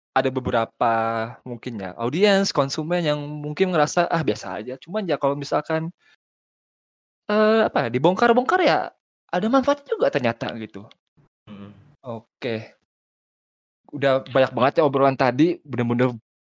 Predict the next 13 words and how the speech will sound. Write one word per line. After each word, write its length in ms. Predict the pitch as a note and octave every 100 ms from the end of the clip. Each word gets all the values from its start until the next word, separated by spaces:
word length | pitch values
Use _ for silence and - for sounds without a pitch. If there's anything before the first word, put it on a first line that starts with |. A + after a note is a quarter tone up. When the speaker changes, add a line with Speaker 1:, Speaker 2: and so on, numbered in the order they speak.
| _ -
Speaker 1:
banyak 240 | B2 A2
banget 340 | A#2 A2 A#2+ C#3+
sampai 320 | B2 G#2+ A#2 A2+
yang 120 | A2
sempat 320 | A#2+ - -
hampir 400 | C3 A2+ B2 A#2
miss, 320 | A2 C#3 -
walaupun 400 | A2 A2 - A#2+
miss-nya 320 | A#2 A#2 A#2+
sam-, 240 | A#2 A2 A2+ _
walaupun 320 | B2+ A#2 A2+ C3+
miss-nya 320 | C3+ - C#3
tuh 280 | E3+ E3+